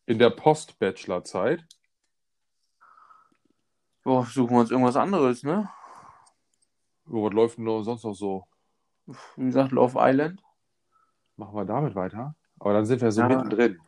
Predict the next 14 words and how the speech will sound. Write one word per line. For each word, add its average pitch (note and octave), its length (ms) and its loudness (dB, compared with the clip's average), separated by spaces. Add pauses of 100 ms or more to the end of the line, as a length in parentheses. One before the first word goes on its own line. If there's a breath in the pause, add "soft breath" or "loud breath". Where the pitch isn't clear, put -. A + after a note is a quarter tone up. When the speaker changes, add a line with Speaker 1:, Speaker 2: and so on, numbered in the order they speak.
(220)
Speaker 2:
Ich A#2+ 120 -6
wollte B2+ 160 2
gerade C3 140 2
sagen, B2+ 200 2
da B2 60 0
haben C3 100 0
wir C3+ 80 -2
schon C3+ 140 -8
ein B2+ 60 -2
bisschen C3 240 -6
was B2+ 140 -8
verpasst. - 540 -6 (580 soft breath)
Ähm, B2 520 -2
Speaker 1:
Hm. B2 200 -8